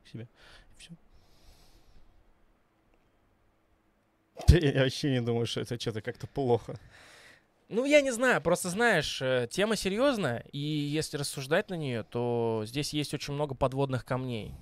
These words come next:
Speaker 2: Потому что если мы где-то что-то оправдаем,
Speaker 1: Но
Speaker 2: это
Speaker 1: тут
Speaker 2: все
Speaker 1: нет
Speaker 2: может развить не
Speaker 1: оправданий.
Speaker 2: в ту
Speaker 1: Я же не
Speaker 2: сторону
Speaker 1: говорю, что,
Speaker 2: дерева, понимаешь,
Speaker 1: я же не говорю,
Speaker 2: вырастет.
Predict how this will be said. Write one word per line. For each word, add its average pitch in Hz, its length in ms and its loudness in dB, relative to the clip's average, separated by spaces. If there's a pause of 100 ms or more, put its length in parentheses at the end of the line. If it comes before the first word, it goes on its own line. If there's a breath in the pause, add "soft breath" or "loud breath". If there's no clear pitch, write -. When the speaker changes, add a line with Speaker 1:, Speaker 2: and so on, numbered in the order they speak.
Speaker 2:
Потому 135 260 -8
что - 180 -8
если 147 220 -4
мы 143 140 -4
где-то 127 420 -2
что-то 117 920 -2
оправдаем, 120 720 -2 (540)
Speaker 1:
Но - 60 -12
Speaker 2:
это 127 100 0
Speaker 1:
тут 165 140 0
Speaker 2:
все 151 100 -2
Speaker 1:
нет 185 80 4
Speaker 2:
может 220 240 6
развить 220 220 6
не 240 80 10
Speaker 1:
оправданий. 156 260 4
Speaker 2:
в 113 120 -6
ту 165 100 0
Speaker 1:
Я - 20 2
же 165 260 6
не 180 60 10
Speaker 2:
сторону 165 180 6
Speaker 1:
говорю, 180 280 6
что, 151 80 4
Speaker 2:
дерева, 147 400 4
понимаешь, 135 440 -2
Speaker 1:
я 143 60 2
же 139 80 -2
не - 60 4
говорю, 139 180 2
Speaker 2:
вырастет. 220 120 2